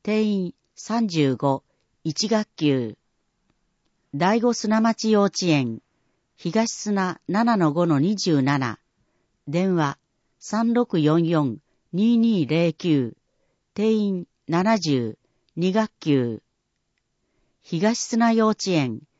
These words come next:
東砂四の二十の一。電話、三六四四一九四二。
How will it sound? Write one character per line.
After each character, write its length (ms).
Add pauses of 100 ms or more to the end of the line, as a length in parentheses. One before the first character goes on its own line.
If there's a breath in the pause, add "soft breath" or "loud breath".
(320)
東 340
砂 480 (100)
四 260
の 140
二 160
十 240
の 160
一。 460 (720)
電 240
話、 260 (520)
三 340
六 260
四 180 (100)
四 300 (360)
一 260
九 260
四 320
二。 340